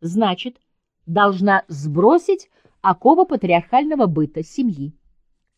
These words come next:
Верность, целомудрие — всё это буржуазные предрассудки. И женщины ударились в эксперименты с личной жизнью. Тут тебе и однополая любовь,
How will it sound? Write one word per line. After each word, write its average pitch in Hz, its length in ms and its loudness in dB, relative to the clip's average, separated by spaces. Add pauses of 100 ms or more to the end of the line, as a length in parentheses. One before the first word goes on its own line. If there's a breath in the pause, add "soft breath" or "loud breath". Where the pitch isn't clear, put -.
(120)
Верность, 175 720 -2 (220)
целомудрие — 220 720 0 (320)
всё - 280 2
это 381 260 -2
буржуазные 233 720 -2
предрассудки. 143 800 -12 (840)
И 123 120 -12
женщины 233 560 2
ударились 214 560 0
в 160 60 -2
эксперименты 165 760 -6
с - 120 -20
личной 113 360 -20
жизнью. 104 400 -20 (640)
Тут - 300 -2
тебе 151 340 -2
и 170 220 -4 (100)
однополая 156 880 -2
любовь, 175 420 -2